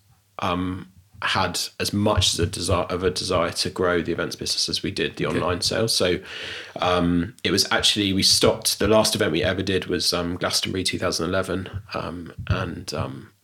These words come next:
Speaker 1: yeah, that was the year that Beyonce played. And, uh, we just
Speaker 2: Was this the
Speaker 1: said
Speaker 2: V I P stuff again, or
Speaker 1: No,
Speaker 2: were you,
Speaker 1: it
Speaker 2: you
Speaker 1: was,
Speaker 2: were out
Speaker 1: we,
Speaker 2: there
Speaker 1: no, we
Speaker 2: with the
Speaker 1: actually
Speaker 2: masses?
Speaker 1: That's right, yeah. And it's quite,
Speaker 2: Wow.
Speaker 1: the sums involved at Glastonbury were quite scary as well. We,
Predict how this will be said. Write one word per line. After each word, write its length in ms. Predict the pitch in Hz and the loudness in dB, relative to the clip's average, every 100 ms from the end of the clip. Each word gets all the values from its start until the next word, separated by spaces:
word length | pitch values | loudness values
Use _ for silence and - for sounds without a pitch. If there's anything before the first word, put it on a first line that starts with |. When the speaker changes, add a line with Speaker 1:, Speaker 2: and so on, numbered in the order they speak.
| - | -6
Speaker 1:
yeah, 240 | 87 87 - - | -4 -4 -6 -8
that 160 | - - | -6 -4
was 140 | - | -2
the 80 | 65 | -2
year 100 | 90 | -2
that 160 | - | -4
Beyonce 480 | - 85 87 - 95 | -4 -2 0 0 2
played. 340 | 107 92 95 - - - | 2 2 0 -4 -10 -6
And, 280 | 104 95 110 | -2 0 2
uh, 260 | 92 95 98 | 4 4 4
we 140 | 104 | 2
just 460 | 101 107 - - - - - | 4 2 2 -2 -6 -8 0
Speaker 2:
Was 140 | 117 | 4
this 140 | 131 135 | 4 6
the 60 | |
Speaker 1:
said 120 | 117 | 6
Speaker 2:
V 60 | 113 | 6
I 40 | |
P 140 | 110 135 | 4 4
stuff 220 | 139 135 | 2 0
again, 240 | - - | 0 2
or 60 | 101 | 4
Speaker 1:
No, 140 | 113 107 | 6 6
Speaker 2:
were 80 | 95 | 4
you, 60 | |
Speaker 1:
it 80 | - | 4
Speaker 2:
you 80 | 107 | 4
Speaker 1:
was, 160 | 107 107 | 4 4
Speaker 2:
were 80 | |
out 80 | 104 | 4
Speaker 1:
we, 200 | 104 104 | 4 2
Speaker 2:
there 100 | - | 0
Speaker 1:
no, 100 | 98 | 0
we 60 | 92 | 2
Speaker 2:
with 60 | 92 | 2
the 40 | |
Speaker 1:
actually 340 | - - - - | 2 0 4 2
Speaker 2:
masses? 500 | 101 - 98 - - | 2 2 2 0 0
Speaker 1:
That's 320 | 98 87 - | 0 2 2
right, 240 | 85 - | 2 0
yeah. 240 | 90 90 78 - | 0 0 -2 0
And 100 | 113 | 2
it's 80 | 104 | 4
quite, 140 | 147 | 4
Speaker 2:
Wow. 60 | 123 | 4
Speaker 1:
the 80 | 139 | 6
sums 360 | - 165 151 | 8 8 8
involved 480 | 123 107 120 104 - | 6 6 6 4 2
at 80 | 85 | 0
Glastonbury 340 | 98 - 92 | 0 0 0
were 60 | 90 | 2
quite 160 | 98 - | 2 2
scary 320 | - 92 90 | 2 2 2
as 140 | - | 4
well. 200 | 90 92 | 2 4
We, 220 | 92 110 | 2 0